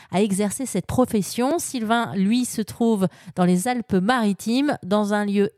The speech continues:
extraordinaire, puisqu'il fabrique ses bougies dans un moulin du douzième siècle. La quatrième génération de maîtres ciriers est en chemin. Le fils de Sylvain vient effectivement de le rejoindre au sein de l'atelier. J'ai demandé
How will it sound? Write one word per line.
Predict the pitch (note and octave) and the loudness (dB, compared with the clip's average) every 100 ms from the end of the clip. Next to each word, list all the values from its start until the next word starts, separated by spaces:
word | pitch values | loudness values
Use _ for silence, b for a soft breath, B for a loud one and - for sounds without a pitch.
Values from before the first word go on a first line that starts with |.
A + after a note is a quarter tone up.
| - | -6
extraordinaire, | C4+ - - E3+ D#3+ G3+ C4 B3+ | -6 -4 0 0 0 -2 -2 -2
puisqu'il | G3 - F#3 | -4 -4 -4
fabrique | F#3 F3 G#3 | -2 -2 -2
ses | - E3+ | -2 0
bougies | F3+ F3+ A3+ B B B | 0 0 -4 B B B
dans | F#3+ G3 | 0 2
un | A3 | 2
moulin | A#3 B3+ B3 A#3 - | 2 2 2 0 -4
du | F3 | -6
douzième | E3 A3+ A#3 G#3 G#3 | 0 2 2 2 -2
siècle. | F#3+ A#3 A3 - - B B - | -4 -4 -4 -6 -14 B B -4
La | F#3+ | -2
quatrième | - E4+ - D4+ D4+ | -2 -4 -4 -6 -4
génération | C4 C4+ C4 B3 B3 A3 C4+ C4 A#3 | -2 0 2 2 2 0 0 0 0
de | F#3+ | 0
maîtres | G3+ F#3+ - | 0 0 -2
ciriers | G#3 - G#3+ G3 G3+ - | -2 -2 -2 0 0 -2
est | F3 - | -4 0
en | D#3+ | -2
chemin. | - B3 A#3 D4+ D#4+ | 0 0 0 0 2
Le | A#3+ G3 | 2 2
fils | F3+ D4 B3+ | 0 -2 0
de | F#3+ | 0
Sylvain | G3 - F#3+ G3+ F#3+ | -2 -2 -2 0 0
vient | F3 | 0
effectivement | F3 G3 F3+ - F3+ G3+ G#3+ B B B | 0 -2 -4 -4 -2 -2 -4 B B B
de | |
le | F#3+ | 4
rejoindre | G3 G3+ G3 G#3+ G#3+ G3 | 6 4 4 2 0 0
au | F#3+ F3+ | 2 2
sein | - C4 B3 | 0 -2 0
de | F#3+ | 2
l'atelier. | D#3+ D#3+ G3 G3 G#3+ C4+ D#4 - | 2 2 2 2 2 0 -2 -4
J'ai | F#3 F#3 A3 | -4 -2 0
demandé | F#3+ F3 G#3+ | 0 0 -2